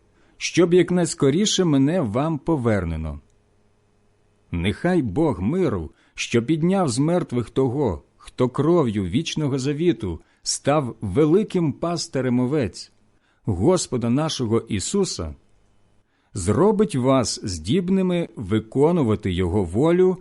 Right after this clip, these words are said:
добрими ділами, здійснюючи у вас те, що Йому любе через Ісуса Христа, якому слава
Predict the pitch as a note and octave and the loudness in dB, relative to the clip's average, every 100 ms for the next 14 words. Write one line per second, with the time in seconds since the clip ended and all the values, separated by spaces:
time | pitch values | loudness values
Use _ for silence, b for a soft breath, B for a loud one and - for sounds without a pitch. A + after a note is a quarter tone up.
0 | b b - D#2+ D3 D#3+ E3+ E3+ D3 E3+ | b b -8 0 2 4 2 2 2 2
1 | F3+ C#3 F#2 D#2 D2+ _ _ _ _ _ | 4 2 0 -4 -10 _ _ _ _ _
2 | F2 D#2 C#3 D#3+ C#3 A2 G2+ - A2 - | -8 0 0 0 0 0 0 -2 -2 -2
3 | F#2+ C3 C#3+ - - C#3+ F#3+ A2+ - _ | -2 0 -2 -4 -2 0 0 -2 -8 _
4 | _ - - D#3 F#3+ D3 C#3 A#2+ F#2+ A2+ | _ -12 -2 2 4 4 4 4 2 2
5 | F#3+ F#3 F#3+ F3+ - _ - D3 C3+ A2+ | 2 2 0 -2 -10 _ -4 0 0 -2
6 | A2 - F2+ - D#3 E3 - C#3+ - - | -4 -6 -4 -2 -2 -2 -4 -4 -6 -4
7 | C#3+ E2+ - _ _ _ _ _ - F2+ | -2 -4 -8 _ _ _ _ _ -8 -2
8 | A2+ D#3+ D3+ A2+ - C#3 F3 E3 F#2 D2 | -2 0 2 0 -2 -2 -2 0 -2 -6